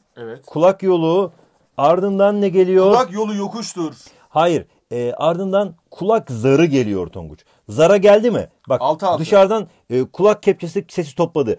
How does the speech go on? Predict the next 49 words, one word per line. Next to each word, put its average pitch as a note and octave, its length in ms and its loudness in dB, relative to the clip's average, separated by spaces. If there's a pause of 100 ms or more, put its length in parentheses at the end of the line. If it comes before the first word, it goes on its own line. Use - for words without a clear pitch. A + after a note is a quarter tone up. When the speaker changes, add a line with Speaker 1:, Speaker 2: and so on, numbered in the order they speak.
(120)
Speaker 2:
Sonra - 240 -4
kulak G#3 360 0
yoluyla, F3 400 2
hatta D#3+ 300 -2
bunda E3 220 -8
kıllar D#3+ 340 -2
falan E3 260 -4
filan F3 300 -4
var. G#3 120 2
Speaker 1:
Teşekkür - 180 -20
Speaker 2:
Aynı D3+ 80 -6
Speaker 1:
ederim. E3+ 100 -4
Speaker 2:
zamanda G3 320 0
pis D#3+ 240 -18
bir D#3 60 -12
şey F#3+ 120 -2
akar D3+ 240 -4
oradan. A2 280 -4 (200)
Sarı C#3+ 360 -2
bir D3 140 -4
sıvı C#3 320 -2
akar. G2 260 -6 (220)
İşte D#3+ 180 -8
bu E3+ 60 -6
kulak F3 240 2
Speaker 1:
Aa. G3+ 100 -6
Speaker 2:
yolundan C3+ 340 0
geliyor. F3+ 260 0
Temizlenmesi D#3 680 -6
için. - 200 -10 (220)
Çünkü D#3+ 220 -8
yol F3 160 2
temizlenmese F#3+ 580 -4
ne G#3 40 -4
olur? G#3+ 180 -4 (280)
Duyamazsın. C3+ 540 -2 (260)
Kulak G#3 320 0
zarına G3+ 240 2
geldi G#3 280 4
mi? D#3 140 -2 (180)
Kulak G3 260 0
zarı G3+ 200 4
titreşti - 420 0
mi? A2 120 -4 (180)
Speaker 1:
Miau. C#3+ 160 -14
Speaker 2:
Kulak G#3+ 200 2
zarı G#3+ 200 4
titreştikten G#3 440 -6
sonra G#3 340 -2